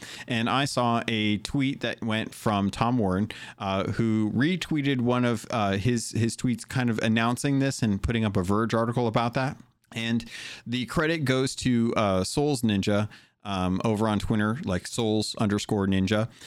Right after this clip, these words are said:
who is a graphic designer for Xbox, uh, and did a graphic design of a more kind of rounded, cornered, uh,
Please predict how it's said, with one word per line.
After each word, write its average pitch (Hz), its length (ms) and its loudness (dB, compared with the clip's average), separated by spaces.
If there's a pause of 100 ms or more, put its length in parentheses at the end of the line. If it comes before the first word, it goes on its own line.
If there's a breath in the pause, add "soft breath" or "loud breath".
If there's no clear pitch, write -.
(160 loud breath)
who 120 340 0
is 110 280 0
a 95 200 2
graphic 87 440 -2
designer 92 380 0
for 101 160 0
Xbox, - 580 -4 (300 loud breath)
uh, 98 300 -2
and 113 160 2
did 131 160 0
a 131 100 0
graphic 104 400 0
design 101 600 0 (100)
of 98 480 0
a 110 160 -2
more 120 340 2
kind 123 300 0
of 92 140 0
rounded, 123 520 2
cornered, 139 600 0 (300 loud breath)
uh, 110 420 0